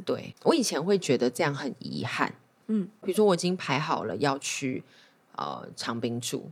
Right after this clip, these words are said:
Speaker 1: 我还约好了餐厅，然后我已经排好了，希望我可以看到日出什么的。
Speaker 2: 嗯。
Speaker 1: 可是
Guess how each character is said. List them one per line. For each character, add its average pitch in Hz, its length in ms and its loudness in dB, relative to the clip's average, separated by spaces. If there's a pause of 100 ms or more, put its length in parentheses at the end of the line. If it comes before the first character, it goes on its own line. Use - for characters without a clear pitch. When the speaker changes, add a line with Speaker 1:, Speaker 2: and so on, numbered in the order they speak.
(100)
Speaker 1:
我 143 80 -6
还 123 140 -2
约 139 160 0
好 151 160 -2
了 95 100 -2
餐 117 320 -4
厅， 120 280 -6 (360)
然 147 80 2
后 - 20 2
我 156 100 4
已 151 40 0
经 175 180 -2
排 147 240 0
好 156 280 2
了， 107 120 0
希 - 200 0
望 175 160 4
我 170 80 -2
可 - 120 -6
以 151 60 2
看 151 180 -2
到 156 140 2
日 180 160 2
出 151 260 -2
什 156 160 -6
么 - 140 -8
的。 - 200 -4
Speaker 2:
嗯。 202 180 0 (480)
Speaker 1:
可 220 100 0
是 294 160 -4